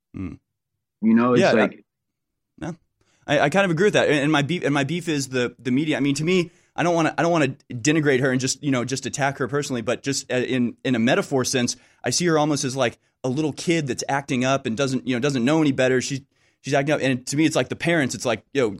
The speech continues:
Speaker 1: are you not gonna deal with this? Like, you, you gotta say something about this." So to me, it's the media when, when she says things and they don't push back. It's like, "All right, you know, she's wrong, but she believes what she's saying. I don't think she's lying." Uh, but, you know, where are the adults in the room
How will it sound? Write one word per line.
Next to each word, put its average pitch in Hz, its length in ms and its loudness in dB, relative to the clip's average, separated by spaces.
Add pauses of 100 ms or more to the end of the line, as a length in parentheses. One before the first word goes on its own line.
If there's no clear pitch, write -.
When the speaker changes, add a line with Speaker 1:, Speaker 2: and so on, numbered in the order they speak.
Speaker 1:
are 82 80 0
you 123 100 0
not 139 160 -2
gonna 131 140 -2
deal 123 220 0
with 143 140 -2
this? 151 260 0
Like, 113 200 -2 (140)
you, 120 100 -4
you 120 120 -4
gotta 135 180 2
say 165 220 0
something 120 340 -2
about 101 280 -4
this." 104 160 -4
So 135 100 0
to 160 100 -4
me, 196 100 4
it's 190 120 0
the 147 80 -2
media 147 360 2
when, 123 280 0 (200)
when 131 100 0
she 131 180 -2
says 170 320 0
things 127 300 -2
and 120 80 0
they 117 100 0
don't 139 280 0
push 131 220 -2
back. 139 400 0 (240)
It's - 80 -20
like, 127 120 -2
"All 175 80 4
right, 143 300 4
you 147 120 -2
know, 123 80 0
she's 175 240 -4
wrong, 139 260 2
but 107 80 -4
she 269 140 2
believes 175 320 2
what 139 100 2
she's 127 180 -4
saying. 120 260 -2
I 170 120 0
don't 185 140 -2
think 214 160 0
she's 139 240 -2
lying." 113 440 -2 (340)
Uh, 120 200 0
but, - 260 0 (200)
you 139 100 0
know, - 20 2
where 156 180 2
are 185 60 2
the 160 120 2
adults 151 380 0
in 143 80 2
the 117 100 0
room 98 400 -4